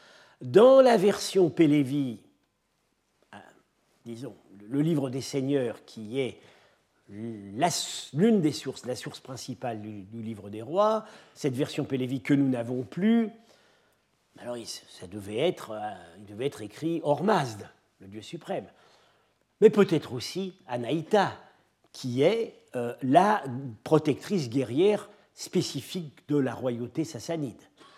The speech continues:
Et à ce moment-là, on expliquerait très bien qu'on ait ici la déesse Nana, puisque Nana, euh, la plus grande déesse du panthéon sogdien, est, euh, l'équivalent fonctionnel,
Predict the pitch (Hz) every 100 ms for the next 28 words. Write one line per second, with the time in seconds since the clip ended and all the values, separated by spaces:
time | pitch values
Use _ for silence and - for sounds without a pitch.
0 | _ _ _ _ 151 165 - _ _ 135
1 | - 135 110 110 175 202 147 - 135 -
2 | 127 - 185 127 127 156 190 127 123 117
3 | - 131 117 117 101 127 113 123 196 214
4 | 175 - 131 127 147 123 175 220 - -
5 | _ - 120 123 135 120 139 - 151 135
6 | 156 139 135 135 107 120 123 117 127 120
7 | 110 113 92 95 120 185 - - _ -
8 | 147 196 208 - _ 135 143 147 151 151
9 | 131 131 180 - 156 147 - 135 117 120
10 | 170 202